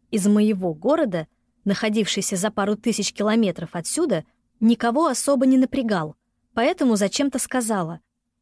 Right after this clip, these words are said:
"Нет, мой принц на белом коне совсем рядом". "Вот как?" Улыбка Руслана снова засияла. Возможно, он подумал,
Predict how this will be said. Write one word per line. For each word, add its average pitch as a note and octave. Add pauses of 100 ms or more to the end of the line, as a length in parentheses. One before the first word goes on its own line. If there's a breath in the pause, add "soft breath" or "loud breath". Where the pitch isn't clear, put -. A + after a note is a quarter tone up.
(260)
"Нет, D#4+ (300)
мой C4+
принц D4
на B3
белом A#3+
коне D4
совсем C#4
рядом". E3+ (640)
"Вот G3
как?" A3 (720)
Улыбка G#3
Руслана A3
снова G#3+
засияла. E3+ (720)
Возможно, A3
он G#3
подумал, G3+